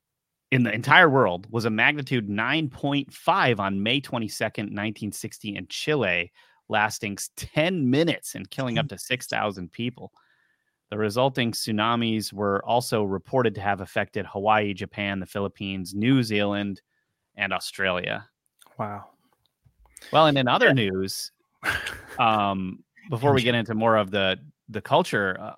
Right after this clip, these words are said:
Speaker 1: of Japan, planes collided and ca-, caught fire at Japan's busy Haneda Airport, killing five. Hundreds were evacuated.
Speaker 2: Dude, I, I don't, <sighs> something going on in Japan. So weird.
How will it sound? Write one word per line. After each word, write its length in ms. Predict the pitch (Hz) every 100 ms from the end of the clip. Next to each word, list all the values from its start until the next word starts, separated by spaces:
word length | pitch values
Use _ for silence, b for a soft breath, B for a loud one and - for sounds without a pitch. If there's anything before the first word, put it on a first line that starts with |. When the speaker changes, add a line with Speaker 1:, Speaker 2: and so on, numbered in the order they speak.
| 113
Speaker 1:
of 220 | 104 95
Japan, 580 | 101 - 127 139 107 92
planes 460 | - 135 185 156
collided 640 | - 117 101 117 160 110 98
and 160 | 95
ca-, 220 | - - -
caught 280 | - 139 -
fire 440 | - 113 135 95
at 100 | 90
Japan's 480 | - - 113 110 107
busy 460 | 98 110 107 107 - _ _ _ _ -
Haneda 320 | 117 117 101
Airport, 580 | 107 147 131 98 90 -
killing 300 | - 101 90
five. 520 | - 131 95 87 98
Hundreds 440 | - 139 127 107
were 140 | 101 95
evacuated. 720 | 90 107 107 92 87 98 107 _ _ _ -
Speaker 2:
Dude, 180 | 123 113
I, 220 | 101 117 -
I 140 | 110
don't, 280 | 165 165 - _ _ _ _ _ _
<sighs> 80 | - B B B B B _ _ - _ _ - -
something 300 | - 135 143
going 240 | 135 131
on 100 | 139
in 60 | 127
Japan. 480 | 123 127 139 147 143 B B B B B B B B _ -
So 560 | - - 165 151 143
weird. 640 | 135 151 175 170 147 107